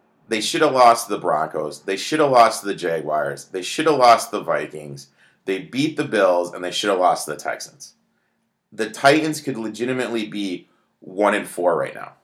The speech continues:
but they're not. Credit where credit is due. You know, they're five and oh. They play the Steelers next week, but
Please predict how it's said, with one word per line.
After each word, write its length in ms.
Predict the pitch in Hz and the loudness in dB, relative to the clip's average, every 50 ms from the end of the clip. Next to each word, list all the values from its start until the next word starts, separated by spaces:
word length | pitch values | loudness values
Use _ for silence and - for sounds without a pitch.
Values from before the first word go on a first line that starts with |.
| _ _ | _ _
but 160 | - 180 185 | -4 -2 0
they're 120 | 139 160 165 | 0 0 0
not. 460 | 131 101 95 95 - - - _ _ | 2 2 2 2 0 -2 -12 _ _
Credit 260 | - - 107 107 117 | 0 2 4 4 4
where 100 | 123 123 | 4 2
credit 280 | 120 - 120 113 113 113 | 2 2 2 2 2 2
is 140 | 120 110 - | 0 -2 -4
due. 380 | 85 87 82 82 80 78 - - _ _ | -6 -4 -4 -4 -4 -6 -8 -16 _ _
You 120 | - 82 85 | -12 -8 -6
know, 160 | 82 78 78 | -4 -4 -2
they're 100 | 82 87 | -4 -4
five 340 | - - 98 92 92 95 95 | 0 4 4 4 4 4 2
and 100 | 98 90 | 0 -4
oh. 220 | 80 73 76 78 | -4 -4 -4 -6
They 120 | 76 - 80 | -6 -8 -6
play 160 | - 95 90 | -2 -2 -2
the 80 | 90 92 | -2 -4
Steelers 400 | 92 - - 92 90 87 80 80 | -8 -8 -6 -4 -2 -2 -4 -6
next 240 | 78 73 - - - | -10 -12 -14 -14 -14
week, 180 | 71 69 69 | -16 -14 -10
but 240 | - - - - _ | -8 -10 -10 -10 _